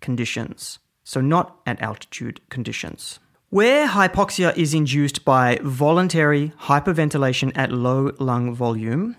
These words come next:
this is where you hold your breath during the sprint with your lungs half full of air using a technique called the exhale hold technique. This may also improve repeated sprint performance more than in normoxia.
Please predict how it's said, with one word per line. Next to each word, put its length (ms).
this 160
is 100
where 120
you 100
hold 300
your 80
breath 440
during 540
the 140
sprint 640
with 200
your 140
lungs 300
half 340
full 380
of 240
air 180
using 300
a 40
technique 460
called 460
the 440
exhale 640
hold 420
technique. 460
This 220
may 120
also 280
improve 420
repeated 560
sprint 380
performance 560
more 260
than 240
in 180
normoxia. 680